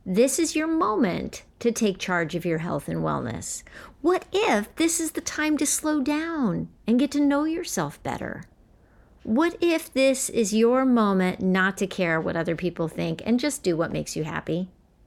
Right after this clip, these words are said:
I'm so excited to introduce you to today's guest. She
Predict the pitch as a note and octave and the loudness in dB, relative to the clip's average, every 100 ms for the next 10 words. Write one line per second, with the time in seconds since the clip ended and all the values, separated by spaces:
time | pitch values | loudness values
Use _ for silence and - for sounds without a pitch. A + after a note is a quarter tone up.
0 | _ _ - - _ _ - - - _ | _ _ -20 -20 _ _ -20 -20 -20 _
1 | _ - _ _ A#3 A#3+ - G4+ - F#3 | _ -20 _ _ -2 0 0 -2 -2 -2
2 | E3 E3+ - - - G#3+ - F3 F3 E3 | 0 -2 -4 -6 0 0 0 -2 -2 -2
3 | - D3+ C#3 - - - - F3+ F#3 E3 | -4 -6 -6 -6 -12 -10 -4 -4 -2 -2
4 | D3 D3+ - - C3 F#3 - - - - | -2 -4 -8 -6 -4 -6 -8 -14 -16 -20
5 | - - - - - - - - _ - | -20 -20 -20 -20 -20 -20 -20 -20 _ -20
6 | _ - - - - G#3+ F3 | _ -20 -14 -8 -2 0 0